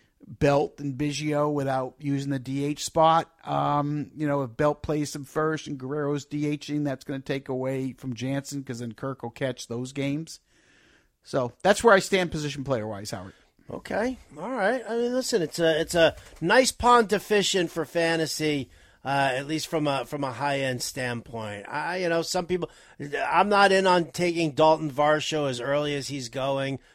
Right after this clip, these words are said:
Speaker 2: just because he's got the catcher eligibility. I'd rather, uh, I, I'd rather wait and take a guy like Rutschman, uh, or, you know, at least a, a round or two later, uh, than that. I got no interest in Brandon Belt. And, yeah, Kiermaier's, uh,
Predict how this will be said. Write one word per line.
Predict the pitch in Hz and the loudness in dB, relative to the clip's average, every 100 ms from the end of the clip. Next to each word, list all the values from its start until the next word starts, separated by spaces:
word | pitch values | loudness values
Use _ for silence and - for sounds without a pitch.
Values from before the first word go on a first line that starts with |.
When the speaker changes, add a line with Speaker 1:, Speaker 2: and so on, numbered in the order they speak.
| - | -10
Speaker 2:
just | 139 123 | -10 -8
because | 139 147 | -6 -6
he's | 131 127 | -4 -2
got | 135 | -4
the | 131 | -4
catcher | - 135 135 - | -8 -4 -4 -4
eligibility. | 135 131 127 120 131 127 127 127 | -4 -6 -8 -6 -4 -4 -2 -4
I'd | 123 135 | -4 -4
rather, | 143 139 135 127 120 _ _ _ - | -4 -2 -2 -2 -4 _ _ _ -12
uh, | |
I, | - 123 120 113 107 117 107 | -6 -4 -2 -4 -6 -6 -6
I'd | 123 | -6
rather | 127 131 127 | -4 -2 -4
wait | 127 147 185 - | -2 -2 -2 -6
and | 117 | -12
take | - 127 117 _ _ - | -8 -8 -10 _ _ -16
a | 123 | -8
guy | 123 113 | -4 -4
like | 107 107 | -6 -10
Rutschman, | 101 104 98 - 95 82 _ _ | -8 -8 -8 -14 -16 -18 _ _
uh, | 104 98 85 110 113 - | -14 -12 -10 -10 -10 -12
or, | |
you | 120 117 | -12 -10
know, | 101 | -10
at | 101 113 | -12 -12
least | 117 131 - 127 | -12 -12 -12 -10
a, | 110 107 | -8 -8
a | 117 | -8
round | 113 120 123 | -6 -6 -6
or | 120 | -8
two | 113 - 117 | -12 -12 -12
later, | 104 113 120 95 - _ _ _ _ - | -10 -10 -10 -12 -16 _ _ _ _ -10
uh, | 110 107 107 | -4 -4 -4
than | 110 110 | -6 -8
that. | 110 98 | -6 -4
I | 107 156 | -2 0
got | 147 | 0
no | 139 135 | 0 -2
interest | 131 127 - | -4 -8 -10
in | 127 | -10
Brandon | 113 127 127 120 | -4 -4 -2 -4
Belt. | 104 117 117 107 | -4 -2 -2 -4
And, | 131 | -6
yeah, | 208 | -6
Kiermaier's, | 202 - 233 233 214 202 185 160 165 | -6 -2 0 2 6 6 4 0 -2
uh, | 175 175 | 4 4